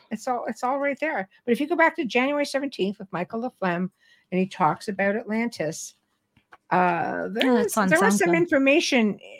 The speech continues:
Speaker 1: in that show as it went <laughs> along that might explain why, you know, we have this jealous and vengeful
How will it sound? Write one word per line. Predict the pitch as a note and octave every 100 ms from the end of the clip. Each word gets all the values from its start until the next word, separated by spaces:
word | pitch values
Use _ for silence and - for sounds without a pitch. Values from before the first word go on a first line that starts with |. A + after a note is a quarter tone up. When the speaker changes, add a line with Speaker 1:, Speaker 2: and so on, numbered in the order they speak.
| -
Speaker 1:
in | A#3+ A#3+
that | A3+ G#3+
show | - C#4 C4 F#3+ -
as | G3 G3
it | -
went | A3 G#3
<laughs> | D#4+ C#4
along | C4 A#3+ G#3+ F#3 F#3 - B3 A3 - -
that | G3 A3+ - - -
might | A#3+ B3+ - _ _ _
explain | A#3 - - D4+ A#4+ C4+ F3
why, | F3 D#3 B2 - - _ _ _ _ _ _ _ -
you | F3
know, | D3+ D3 - _ _ _ _ _ _ _ _ _ -
we | E3+ D#3
have | D#3+ D#3 D3
this | D3+ D3 - - _ D3
jealous | D#3+ C#3+ D#3 D3
and | D#3+ D3
vengeful | D3 D3+ - D3 C3 -